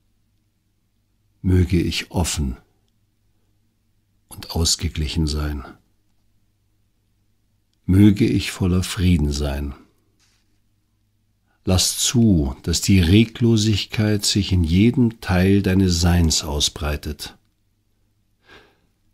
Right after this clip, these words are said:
Lass zu, dass dein Körper sich im Geiste öffnet, über jegliche Schwäche und jeden Kampf hinaus.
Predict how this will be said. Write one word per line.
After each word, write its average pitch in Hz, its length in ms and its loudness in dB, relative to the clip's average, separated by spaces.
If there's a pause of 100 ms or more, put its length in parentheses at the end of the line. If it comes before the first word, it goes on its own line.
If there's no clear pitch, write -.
(240)
Lass - 360 -2
zu, 110 540 2 (180)
dass 85 200 -4
dein 85 240 0
Körper 104 480 -2
sich 90 240 0
im 85 180 2
Geiste 92 540 0
öffnet, - 960 -8 (580)
über 92 200 0
jegliche 101 640 2
Schwäche - 680 -2
und 78 240 -4
jeden 104 520 2
Kampf - 480 -4
hinaus. - 840 -2